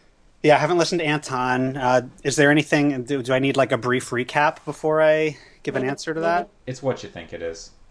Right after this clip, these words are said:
Speaker 1: It's what I think it is.
Speaker 2: Although
Speaker 1: So
Speaker 2: I was gonna say earlier, Anton and I both picked you to make the playoffs. Although it was before you lost to C B.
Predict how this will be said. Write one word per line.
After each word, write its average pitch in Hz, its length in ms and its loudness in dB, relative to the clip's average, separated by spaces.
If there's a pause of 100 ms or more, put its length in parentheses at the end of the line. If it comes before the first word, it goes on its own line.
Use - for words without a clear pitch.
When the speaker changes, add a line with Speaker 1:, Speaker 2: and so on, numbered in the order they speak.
(200)
Speaker 1:
It's - 140 -20
what 120 100 -8
I 120 80 -10
think 113 260 -12
it 107 120 -14
is. 107 420 -14
Speaker 2:
Although 185 220 8
Speaker 1:
So 240 40 8
Speaker 2:
I 226 40 8
was 208 120 6
gonna 202 160 -2
say 185 160 -2
earlier, 160 400 0 (240)
Anton 180 440 -2
and - 80 -4
I 131 340 -2 (180)
both 170 540 4
picked - 300 -8
you 104 180 -8
to 104 100 -12
make 98 160 -8
the - 60 -14
playoffs. - 480 -12 (140)
Although 113 140 0
it - 20 0
was 110 100 -4
before 110 280 -4
you 104 100 -4
lost 82 240 -6
to - 60 -20
C - 140 -18
B. - 220 -20